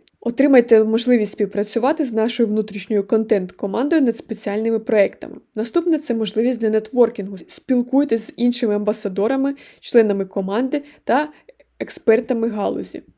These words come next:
Підвищена впізнаваність. Отримайте доступ до нашої глобальної аудиторії, збільшується кількість своїх підписників та вплив.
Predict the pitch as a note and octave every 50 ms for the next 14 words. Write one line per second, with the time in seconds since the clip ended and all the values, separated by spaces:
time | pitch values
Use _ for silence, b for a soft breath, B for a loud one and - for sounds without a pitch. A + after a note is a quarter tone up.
0 | _ - - A3+ G3 G3+ A3 C4+ C4+ - D4 B3 A#3 A#3+ - - A#3+ G#3+ G#3 G#3+
1 | G3+ G3+ G3 G#3 - - - - - - - B3 C#4 C#4+ D4+ D4 B3 A3+ F#3+ A#3
2 | C4+ C4+ - A#3+ G#3 G3+ G#3+ A3+ A3+ A#3+ - A#3 G#3+ A3 A3 G#3 G#3+ A3+ G#3+ G#3
3 | G3 G3 F#3+ F#3+ F#3+ F#3 - G#3+ A#3+ D4+ D#4+ D4 G#3+ G3 A3+ A3 G#3+ - A#3 G#3+
4 | G#3+ - A3 G#3+ - B3+ B3 A#3+ B3 G#3+ G3+ - - G3 G3 F#3 - - G3 -
5 | - C#4 D#4 - D#4 C#4 - C#4 C4 - - G#3+ A#3 A#3+ - - - F#3 F#3 F#3
6 | -